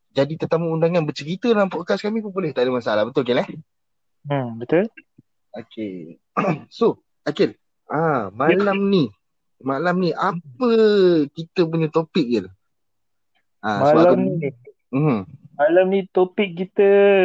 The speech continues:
Speaker 2: ah, okey. So, kalau macam kita biasa, ah, jalan malam, time malam-malam, jalan, ah, dalam kereta kan, dalam
Speaker 1: Mhm.
Speaker 2: perjalanan nak ke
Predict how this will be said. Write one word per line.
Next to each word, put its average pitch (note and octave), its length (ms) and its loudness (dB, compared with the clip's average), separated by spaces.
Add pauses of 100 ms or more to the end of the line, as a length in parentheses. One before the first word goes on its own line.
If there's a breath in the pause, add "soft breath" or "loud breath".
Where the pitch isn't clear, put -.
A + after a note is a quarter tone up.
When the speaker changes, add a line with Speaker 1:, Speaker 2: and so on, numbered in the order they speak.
(300)
Speaker 2:
ah, C#3 960 4 (320)
okey. B2+ 320 -4 (640)
So, C#3 260 0 (380)
kalau C#3+ 180 2
macam D3 220 -2
kita D3+ 300 0 (340)
biasa, C#3+ 580 2 (760 soft breath)
ah, C3+ 800 -2
jalan C#3+ 800 0 (180)
malam, C3+ 540 -4
time C#3 220 -4
malam-malam, C#3 840 2
jalan, C3+ 640 -2
ah, C3 400 0
dalam C3 320 -2 (320)
kereta C#3+ 340 2
kan, D3+ 360 4
dalam C3 180 -2
Speaker 1:
Mhm. C3+ 60 -18
Speaker 2:
perjalanan C#3 560 0 (840)
nak D3 180 -6
ke C#3+ 200 2